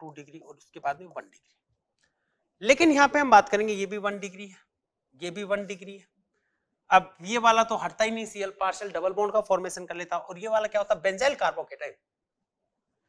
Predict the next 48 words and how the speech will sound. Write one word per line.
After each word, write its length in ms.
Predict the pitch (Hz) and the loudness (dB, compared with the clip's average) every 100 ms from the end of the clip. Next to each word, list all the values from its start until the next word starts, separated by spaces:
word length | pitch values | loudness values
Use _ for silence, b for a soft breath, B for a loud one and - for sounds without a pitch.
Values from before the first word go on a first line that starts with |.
| _ _ _ _ - | _ _ _ _ 6
तो 80 | 285 | 6
यहाँ 280 | 226 226 262 | 8 8 12
पर 140 | 339 | 12
आप 100 | 320 | 12
बा-, 200 | 247 214 | 12 8
बात 240 | 202 226 | 8 8
करो, 140 | - 262 | 8 4
थ्री 200 | 262 294 | 4 2
डिग्री 240 | 277 240 | 2 0
नहीं 180 | 247 240 | -2 2
दे 100 | 226 | 4
रखा 160 | 214 240 | 4 2
हो 60 | |
तो 100 | 247 254 | 2 -4
थ्री 180 | 277 311 | -2 -2
डिग्री 320 | 233 233 233 | -2 -6 -8
की, 120 | 214 | -10
के 360 | 226 _ _ 214 | -16 _ _ -2
बाद 240 | 185 175 | 0 0
में 160 | 170 160 - _ _ | -2 -8 -10 _ _
जो 140 | 233 226 | -12 -10
स्टेबिलिटी 600 | - 277 247 285 247 285 | -2 0 0 -4 -6 0
आती 240 | 220 220 | 0 0
है 40 | 226 | -6
वो 80 | |
बेंजाइल 380 | 185 190 185 262 | -4 -4 -2 -2
कार्बोकेटाइन 580 | - 180 170 151 139 123 | 4 4 2 -4 -8 -8
की 80 | 113 | -8
आती 240 | 98 - | -8 -12
है, 80 | 92 _ _ _ _ _ - | -20 _ _ _ _ _ -8
due 120 | 175 | -8
to 100 | 175 | -6
resonance 460 | 147 135 160 226 - - _ _ _ _ _ _ | -6 -6 -8 -10 -16 -20 _ _ _ _ _ _
ये 160 | 156 180 | -10 -6
बनता 260 | 156 175 | -6 -4
है 60 | 170 | -6
यहाँ 120 | 165 | -8
पे 100 | 165 | -10
बेंजाइल 400 | 135 135 175 185 | -10 -8 -8 -6
कार्बोकेटाइन। 600 | - 131 127 - - _ _ _ _ _ _ _ _ _ _ _ - | -4 -6 -8 -16 -20 _ _ _ _ _ _ _ _ _ _ _ -8
तो 80 | - | -6
ये 40 | |
सबसे 280 | 240 262 - | 0 0 4
ज्यादा 220 | 285 254 | 4 4
स्टेबल 300 | 247 196 165 | 2 0 0
है 60 | 147 | -2
यहाँ 140 | 120 | -6
पे। 140 | - | -12